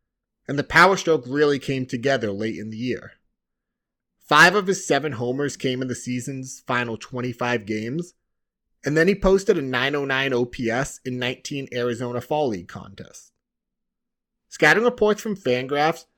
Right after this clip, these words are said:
say that he was lifting the ball better during the stretch, which gives some visual evidence to the improved stats. Just like Groshans and Casas,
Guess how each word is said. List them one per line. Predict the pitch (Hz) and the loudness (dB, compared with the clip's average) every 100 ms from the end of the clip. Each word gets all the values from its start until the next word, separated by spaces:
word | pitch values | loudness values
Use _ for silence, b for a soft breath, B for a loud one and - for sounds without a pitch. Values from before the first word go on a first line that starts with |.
| _ | _
say | - 147 | 0 2
that | 147 | 4
he | 151 | 2
was | 160 120 | -2 0
lifting | 143 - 185 | -2 -2 -2
the | 151 | 0
ball | 123 135 | 2 2
better | 135 135 139 | 4 2 2
during | 117 123 123 | 0 -2 -2
the | 123 | -6
stretch, | - 110 113 151 - _ _ _ _ - | -6 -6 -4 -6 -10 _ _ _ _ -6
which | 147 - | -4 2
gives | 165 - | 2 2
some | 160 104 | -4 -2
visual | 135 143 170 156 | -2 2 2 2
evidence | 127 123 135 139 - | -2 -2 -4 -4 -8
to | |
the | 127 120 | -8 -6
improved | 113 - 117 117 | -4 -2 -4 -4
stats. | - 143 - _ - _ _ _ _ _ _ _ _ _ _ _ _ _ _ | 0 0 -2 _ -20 _ _ _ _ _ _ _ _ _ _ _ _ _ _
Just | 151 202 - | 6 6 6
like | 196 180 | 4 4
Groshans | 180 156 160 - 143 147 | 4 2 2 0 -2 -2
and | 147 123 | -6 -6
Casas, | 120 117 - 156 151 - | -4 -4 -6 -6 -6 -12